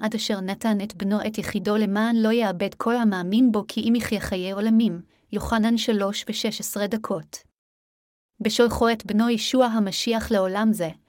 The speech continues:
אלוהים האב, בדרך זו, גרם לו לקבל את הטבילה מנציגם של בני האדם. מכיוון שישוע קיבל את כל חטאינו כשהוטבל, הוא יכול לשאת את חטאי העולם ולמות על הצלב.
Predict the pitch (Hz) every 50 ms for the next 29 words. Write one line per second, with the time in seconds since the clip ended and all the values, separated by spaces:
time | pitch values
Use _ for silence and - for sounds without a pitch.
0 | _ _ _ _ _ _ - 208 208 180 185 190 190 180 185 - 233 233 214 220
1 | - _ _ _ _ _ _ _ 190 208 - 202 190 190 160 - 175 - 196 190
2 | 185 214 - _ _ _ _ _ _ 208 - 202 196 247 269 254 247 233 240 262
3 | 294 285 - 220 180 190 185 185 185 - 214 - 202 185 214 196 196 214 220 240
4 | 247 233 220 - 214 - 196 185 185 180 - 233 220 220 202 202 196 190 202 196
5 | 196 208 196 214 190 170 165 170 175 - _ _ _ _ _ _ _ _ _ _
6 | _ _ _ _ _ _ _ _ - 214 220 214 - 220 175 190 226 233 240 233
7 | - - 214 202 - - - 277 277 240 220 - - 214 170 202 196 190 180 -
8 | - - - 247 262 254 - 254 214 - 208 - 190 202 214 214 - - 220 202
9 | 202 - 190 208 214 185 170 170 - _ _ _ _ _ _ _ - 220 214 214
10 | - - - 285 302 285 269 - - 226 220 233 214 - - 214 214 - - 220
11 | 214 226 220 202 196 190 196 196 202 214 226 233 220 233 220 226 214 226 233 220
12 | - 202 202 220 220 - 233 226 202 175 165 170